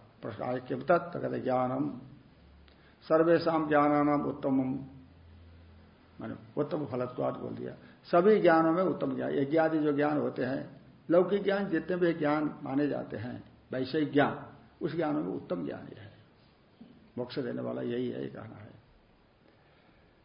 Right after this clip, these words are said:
निर्धारणार्थ षष्ठी में आदाय, माने ज्ञानानाम जो षष्ठी है ना, वो निर्धारण में है, संपूर्ण ज्ञानों में एक को निर्धारण करना,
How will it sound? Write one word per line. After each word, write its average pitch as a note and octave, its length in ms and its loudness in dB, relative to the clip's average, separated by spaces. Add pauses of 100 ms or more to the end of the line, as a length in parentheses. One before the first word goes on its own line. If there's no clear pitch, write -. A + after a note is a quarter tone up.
(720)
निर्धारणार्थ G#3+ 960 10
षष्ठी G3 180 6
में G#3 100 4
आदाय, A#2+ 400 2 (560)
माने E3+ 140 2
ज्ञानानाम G3 760 8
जो G#3 100 8
षष्ठी F3 400 4
है F3 100 6
ना, - 260 -6 (440)
वो D#3 60 0
निर्धारण D#3 560 6
में G#3 100 8
है, C#3 260 6 (320)
संपूर्ण F3 480 0
ज्ञानों E3+ 320 4
में A3+ 420 0
एक F3+ 120 2
को F#3 100 0
निर्धारण C#3+ 440 2
करना, - 360 -6